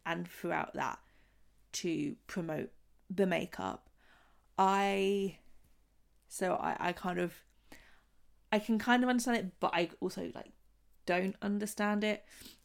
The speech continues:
Um, I think that some of the things I've seen, um, has actually been a little bit disappointing from people within, like, the F one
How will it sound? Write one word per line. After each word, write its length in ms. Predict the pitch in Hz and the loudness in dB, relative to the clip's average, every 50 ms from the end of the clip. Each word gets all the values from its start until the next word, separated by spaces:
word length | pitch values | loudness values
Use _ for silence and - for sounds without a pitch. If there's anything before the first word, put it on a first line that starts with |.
| - - | -6 -2
Um, 560 | 185 185 185 175 170 160 165 165 156 - - - - _ _ - - _ _ | 0 0 2 0 -2 -2 -4 -6 -6 -8 -8 -12 -16 _ _ -20 -20 _ _
I 100 | 185 190 | 0 0
think 680 | 160 - - 196 175 175 165 - - - - - - - - - - _ | 0 2 4 4 4 4 0 -6 -10 -16 -20 -20 -20 -20 -20 -20 -14 _
that 400 | 185 175 - 180 165 151 - - - - - | -6 -2 -2 0 0 0 -2 -4 -8 -16 -12
some 400 | - - - - - - 170 175 | -8 -8 -6 -4 -2 -2 -2 0
of 160 | 170 165 165 - | -2 -4 -6 -6
the 60 | 185 | -8
things 320 | - - 170 165 165 - | -6 -4 -6 -6 -6 -4
I've 200 | 160 165 185 - | -6 -6 -6 -6
seen, 540 | - - - 196 190 190 208 226 233 254 - - - - - - - - - _ _ | -12 -4 0 0 2 2 2 2 2 0 -2 -8 -18 -20 -20 -20 -20 -20 -20 _ _
um, 760 | - 180 175 175 170 - - - - - - - - 220 - - _ _ - - - - | 2 4 4 2 0 -2 -2 -2 -4 -6 -6 -6 -6 -8 -10 -12 _ _ -20 -20 -10 -4
has 180 | 208 202 202 | -2 0 2
actually 280 | 196 185 185 - - 185 | 2 0 0 0 0 0
been 120 | 190 185 | 0 0
a 40 | 180 | 0
little 220 | 175 170 - 190 | -2 -4 -4 -4
bit 100 | 175 - | -6 -4
disappointing 800 | - 180 - - - - - - 233 233 226 - - 233 226 226 | -4 -6 -6 -6 -8 -6 0 2 2 2 2 2 0 0 0 -2
from 320 | 233 - 226 214 208 202 - - - - - - - _ - - _ _ _ - - - | -4 -2 -4 -2 -2 -4 -6 -8 -18 -20 -20 -20 -20 _ -20 -20 _ _ _ -18 -16 -6
people 380 | - 240 214 214 - 226 208 214 | -4 -2 -2 -2 0 -2 0 2
within, 280 | 208 196 185 185 180 170 | 2 2 2 2 -4 -4
like, 160 | 165 - - | -6 -6 -6
the 120 | - - | -8 -8
F 180 | - - - - - | -8 -10 -12 -8 -4
one 380 | 196 180 180 175 180 180 175 | -2 -2 0 0 -2 -2 -4